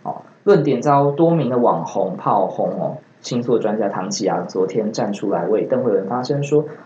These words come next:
社会不应该是一言堂。结果呢，邓惠文却被网红广告小妹二度炮轰，说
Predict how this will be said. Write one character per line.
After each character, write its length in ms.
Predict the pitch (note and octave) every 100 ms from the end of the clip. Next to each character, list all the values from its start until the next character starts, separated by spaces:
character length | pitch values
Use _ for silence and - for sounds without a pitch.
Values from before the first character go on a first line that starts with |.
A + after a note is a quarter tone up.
| -
社 220 | A3+ G#3
会 100 | G3+
不 140 | G3+
应 100 | G3
该 120 | F#3+
是 120 | F3+ -
一 140 | E3
言 220 | B2+ A2+
堂。 340 | G#2 F#2+ E2+ G2+ - _
结 200 | - A2+
果 140 | A2 A2
呢， 320 | G2+ G2 G2+ -
邓 140 | A#2+
惠 100 | A2+
文 160 | G2 F#2
却 120 | -
被 200 | F#2+ G#2
网 300 | E2+ E2+ E2
红 300 | - F2 - E2 -
广 300 | - G2+ - -
告 240 | F3+ C#3+
小 280 | - - C2+
妹 280 | F2 A2+ F#2
二 160 | - G#2+
度 160 | A2 G2+
炮 300 | - G#2 -
轰， 200 | F#2+ E2
说 320 | - G#2+ G2+